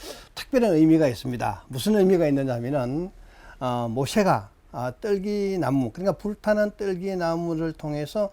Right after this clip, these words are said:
하나님을 만난, 그리고 하나님의 사명자로 부름을 받은, 아, 그런, 아, 역사적인 장소이기도 하고,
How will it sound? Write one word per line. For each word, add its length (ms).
하나님을 600
만난, 540
그리고 500
하나님의 720
사명자로 580
부름을 440
받은, 520
아, 260
그런, 380
아, 160
역사적인 920
장소이기도 680
하고, 480